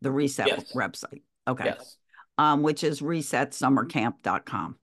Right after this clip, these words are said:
Speaker 2: Correct.
Speaker 1: So the other important thing to remember is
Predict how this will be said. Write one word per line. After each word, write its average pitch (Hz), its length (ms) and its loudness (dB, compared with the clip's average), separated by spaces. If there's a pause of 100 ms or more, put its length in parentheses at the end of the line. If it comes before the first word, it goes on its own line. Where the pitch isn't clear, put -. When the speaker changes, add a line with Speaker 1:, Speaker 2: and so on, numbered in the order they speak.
(300)
Speaker 2:
Correct. - 280 2 (880)
Speaker 1:
So 190 440 2 (1040)
the 190 520 0 (280)
other 269 360 6
important 185 600 0
thing 160 480 0
to 170 160 -6
remember 147 800 2
is 143 500 -2